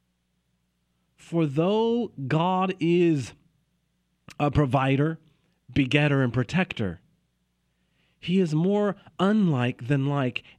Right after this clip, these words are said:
any other human father. Uh, the Catechism puts it this way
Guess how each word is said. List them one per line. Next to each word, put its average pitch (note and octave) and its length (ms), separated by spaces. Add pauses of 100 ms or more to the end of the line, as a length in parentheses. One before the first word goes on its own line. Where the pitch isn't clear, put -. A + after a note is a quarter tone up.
any F#3 320
other C#3+ 180
human C3 360
father. A2+ 460 (720)
Uh, G#2 100
the A2 120
Catechism C#3+ 640 (340)
puts C#3+ 200
it G#2+ 160
this B2 260
way F#2 380